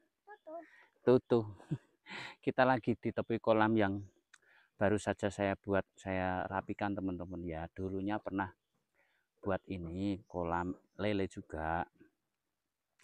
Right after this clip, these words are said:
Speaker 2: Ini udah lama nggak tak, tak buat kolam, jadi ini tak rapikan daripada buat sarang nyamuk gitu, teman-teman, ya. Pakai terpal juga. Lebih rapi pakai terpal karena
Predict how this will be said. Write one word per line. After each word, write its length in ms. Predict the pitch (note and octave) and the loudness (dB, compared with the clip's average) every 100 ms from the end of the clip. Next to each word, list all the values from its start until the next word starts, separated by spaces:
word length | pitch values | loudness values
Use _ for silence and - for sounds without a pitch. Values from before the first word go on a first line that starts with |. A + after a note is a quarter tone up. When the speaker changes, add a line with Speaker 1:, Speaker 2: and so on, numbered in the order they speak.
| - _ - _ | -10 _ -20 _
Speaker 2:
Ini 160 | A#2 G#2+ | -6 -4
udah 160 | G2 | -4
lama 300 | G2 F#2 F#2+ G2 | -4 -4 -4 -4
nggak 160 | F#2+ - - - _ _ - | -2 -4 -8 -20 _ _ -8
tak, 160 | F#2+ - - - _ _ _ - - - _ | -6 -6 -12 -20 _ _ _ -20 -20 -20 _
tak 160 | - - | -6 -6
buat 240 | - G2 - | -4 -4 -4
kolam, 640 | - F#2 E2+ E2+ F#2+ G2+ F#2 | -6 -4 -2 -2 -2 -2 -4
jadi 320 | F2 G2+ F#2+ | -10 -8 -8
ini 80 | G2 | -6
tak 160 | F2+ | -6
rapikan 400 | F#2+ G2 G2 G2+ | -6 -8 -4 -4
daripada 640 | G2 F#2 F2+ F2+ - F#2 F2 - _ _ _ _ _ _ _ - | -4 -6 -4 -4 -4 -4 -6 -12 _ _ _ _ _ _ _ -6
buat 160 | G2 - _ _ - | -6 -8 _ _ -20
sarang 480 | - - G2+ F2+ F2+ | -12 -2 -2 -2 -4
nyamuk 400 | F#2+ F2 F2+ - | -4 -4 -4 -6
gitu, 240 | - - - | -10 -10 -6
teman-teman, 480 | F#2+ F2+ F2 F#2+ | -6 -4 -4 -4
ya. 180 | F#2 D2+ F2+ _ _ _ _ _ - _ - _ | -4 -6 -10 _ _ _ _ _ -20 _ -20 _
Pakai 240 | - A2+ B2 | 4 6 6
terpal 320 | - - B2+ | 4 6 4
juga. 400 | - G#2 - F2 - - _ _ _ _ _ _ _ - _ - | 2 -6 -6 -8 -8 -20 _ _ _ _ _ _ _ -20 _ -8
Lebih 240 | - G2+ | -6 -6
rapi 240 | G2 G2 G#2+ | -8 -10 -10
pakai 320 | G2 F#2 - | -10 -12 -14
terpal 400 | - - - F#2+ | -12 -12 -6 -6
karena 400 | F#2 G2 A2 A#2 | -4 -4 -4 -4